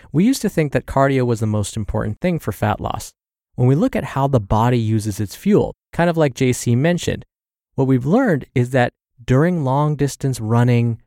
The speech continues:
long distance cardio in general, the body may turn to burning fat as its fuel source.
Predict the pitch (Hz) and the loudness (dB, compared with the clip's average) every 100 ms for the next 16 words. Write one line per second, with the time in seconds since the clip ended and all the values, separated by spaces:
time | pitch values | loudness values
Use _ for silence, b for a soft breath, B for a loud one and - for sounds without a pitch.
0 | _ 117 147 160 156 160 151 - - 110 | _ 0 0 0 -2 -4 -6 -8 -4 0
1 | 117 123 127 123 107 101 101 104 - _ | 2 2 0 0 0 0 0 -2 -6 _
2 | _ 127 127 170 214 175 123 123 - - | _ -6 0 4 4 2 0 -4 -10 -4
3 | 127 196 - 156 151 - 113 120 110 107 | -2 0 -2 -2 -2 -4 -2 0 0 -2
4 | - - 151 113 - _ 113 101 98 - | -6 -2 0 0 -4 _ -6 -6 -8 -2
5 | 160 151 - - 117 - | 0 0 -2 -6 -8 -14